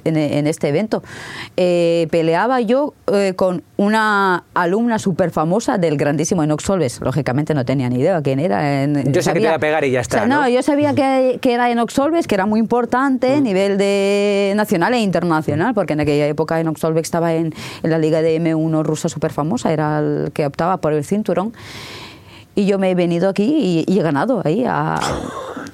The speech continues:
Speaker 1: a, a Seila Medina, recuerdo muy bien como si fuese ayer, o sea, esa pelea ha sido la hostia, y ahí es donde conocí al maestro Chinto Mordillo, que él me dijo, "¿Quieres venir que yo te enseñe?".
Speaker 2: Yo te hago una alumna
Speaker 1: <laughs>
Speaker 2: guerrera,
Speaker 1: "Por el
Speaker 2: ¿no?
Speaker 1: nombre de Dios", me dijo, "¿quieres aprender?". Y dije, "Sí".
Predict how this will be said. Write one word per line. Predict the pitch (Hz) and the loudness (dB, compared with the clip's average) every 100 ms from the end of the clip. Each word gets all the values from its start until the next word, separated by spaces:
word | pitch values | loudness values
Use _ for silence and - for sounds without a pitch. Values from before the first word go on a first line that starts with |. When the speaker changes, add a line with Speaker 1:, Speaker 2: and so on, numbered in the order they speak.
| 202 | -2
Speaker 1:
a, | 175 170 - 170 170 175 165 | 0 0 0 0 0 0 -2
a | |
Seila | 170 175 180 175 | 0 0 0 0
Medina, | 160 151 254 233 | 0 2 2 2
recuerdo | 170 165 170 170 | 0 0 0 0
muy | 165 151 | 0 0
bien | 180 | -2
como | 190 185 | -2 0
si | 165 | 0
fuese | 160 156 180 | 0 0 0
ayer, | 151 151 226 | 0 0 0
o | 175 | 0
sea, | 147 143 | 0 0
esa | 147 151 | 0 -2
pelea | 139 147 | 0 0
ha | 156 | 0
sido | 156 165 | 0 0
la | 185 156 | 0 0
hostia, | 180 - 220 | -2 -2 0
y | 170 | 2
ahí | 165 | 2
es | 202 | 2
donde | 214 190 | 0 0
conocí | 190 175 220 | 0 0 0
al | 226 | 0
maestro | 156 139 - | 0 0 -2
Chinto | 139 143 143 | -2 -2 0
Mordillo, | 147 143 165 233 | -2 0 -2 0
que | 170 | -2
él | 151 | -2
me | 139 | -2
dijo, | 123 123 127 110 - - - - - | -4 -4 -4 -4 -8 -16 -20 -8 0
"¿Quieres | 247 269 240 | 2 2 0
venir | 220 233 262 | 0 0 0
que | 220 | 0
yo | 220 | 0
te | 220 | 0
enseñe?". | 226 - 247 - | 0 2 2 2
Speaker 2:
Yo | 180 | 2
te | 185 | 2
hago | 175 190 | 2 2
una | 190 | 2
alumna | 170 165 180 | 2 2 2
Speaker 1:
<laughs> | |
Speaker 2:
guerrera, | 143 135 151 285 | 2 0 2 2
Speaker 1:
"Por | 285 | 2
el | 294 | 2
Speaker 2:
¿no? | |
Speaker 1:
nombre | 311 349 359 349 | 2 2 2 2
de | 320 | 2
Dios", | 285 294 320 240 | 2 2 2 2
me | 294 285 | 2 2
dijo, | 311 311 285 | 2 2 2
"¿quieres | 285 339 302 | 2 2 2
aprender?". | 285 269 269 254 220 240 302 302 - | 0 2 2 2 2 2 2 2 2
Y | 220 196 156 | 2 2 2
dije, | 151 151 | 0 0
"Sí". | 139 135 | 0 -4